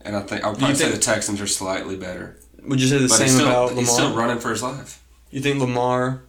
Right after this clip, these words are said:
Speaker 2: you think Chiefs win a Super Bowl with Lamar?
Speaker 1: I don't know, 'cause he's just such a different quarterback. He's
Speaker 2: Yeah.
Speaker 1: so much more mobile, and you don't know if Andy Reid would be able to accom-, accommodate what his needs are. I feel like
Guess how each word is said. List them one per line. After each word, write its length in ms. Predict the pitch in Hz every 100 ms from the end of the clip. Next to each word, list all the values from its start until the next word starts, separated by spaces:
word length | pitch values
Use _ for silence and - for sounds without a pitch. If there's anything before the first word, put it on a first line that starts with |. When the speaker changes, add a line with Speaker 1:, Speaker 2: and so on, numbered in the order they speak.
| _ _ _ _
Speaker 2:
you 80 | 135
think 200 | 131 127
Chiefs 260 | 135 127 135
win 140 | 127
a 140 | 123
Super 200 | 123 127 123
Bowl 140 | 123
with 100 | 120
Lamar? 300 | 123 120 135 - _ - - -
Speaker 1:
I 100 | 120
don't 160 | 123 104
know, 180 | 107
'cause 200 | 104 104
he's 160 | 117 104
just 240 | 104 - -
such 260 | 101 101
a 40 | 92
different 300 | 92 87 98
quarterback. 480 | 92 90 92 92 - -
He's 80 | 123
Speaker 2:
Yeah. 60 |
Speaker 1:
so 260 | 117 - 104
much 220 | 95 -
more 120 | 95
mobile, 500 | 95 92 95 98 - - - - -
and 120 | 95
you 60 | 95
don't 160 | 90
know 180 | 92 92
if 100 | 90
Andy 240 | 92 98 95
Reid 200 | 95 92
would 140 | 92
be 160 | 98 98
able 200 | 95 92
to 60 |
accom-, 360 | - 98 95 - -
accommodate 480 | - 104 92 95 82
what 140 | 95 104
his 160 | 98
needs 200 | 95 95
are. 120 | 101
I 20 | 98
feel 140 | 135
like 140 | 110